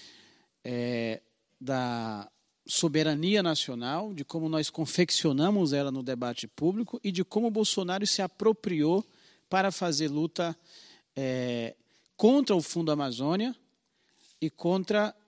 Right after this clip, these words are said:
sobretudo, as críticas do governo Macron. Ele se apropriou de maneira, a maneira mais leviana possível para construir uma noção de que, mais uma vez,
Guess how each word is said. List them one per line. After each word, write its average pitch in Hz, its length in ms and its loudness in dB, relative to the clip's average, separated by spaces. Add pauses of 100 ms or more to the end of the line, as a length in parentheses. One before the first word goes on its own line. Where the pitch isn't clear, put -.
(720)
sobretudo, 170 720 -2
as 147 220 -4
críticas 170 580 -2
do 156 120 -4
governo 139 340 -2
Macron. - 320 -8 (1500)
Ele 139 160 -4
se 160 120 2
apropriou 160 420 -2
de 170 80 -2
maneira, 170 340 0 (380)
a 143 140 -2
maneira 151 320 0
mais 202 480 4
leviana 202 720 4
possível 190 680 0 (600)
para 160 240 2
construir 196 680 2
uma 175 220 0
noção 202 640 4 (560)
de 156 140 -2
que, 202 140 0
mais 208 340 6
uma 226 160 4
vez, 185 560 2